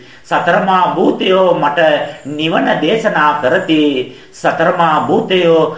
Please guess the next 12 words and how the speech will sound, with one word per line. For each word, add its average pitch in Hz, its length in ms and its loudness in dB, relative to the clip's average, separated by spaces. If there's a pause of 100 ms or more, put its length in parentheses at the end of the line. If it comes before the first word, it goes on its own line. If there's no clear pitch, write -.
(120)
මාගේ 143 500 0 (100)
පා-, 139 380 -2
පාරමිතාවේ 151 880 0
අඩුපාඩු 147 640 0
පෙන්වා 156 580 2
දෙති. 135 360 -4 (400)
සතර 139 360 -4
මා 135 280 2
භූතයෝ 156 580 0
මට 139 180 -2
මාර්ගඵල 147 640 0
නිවන් 131 340 0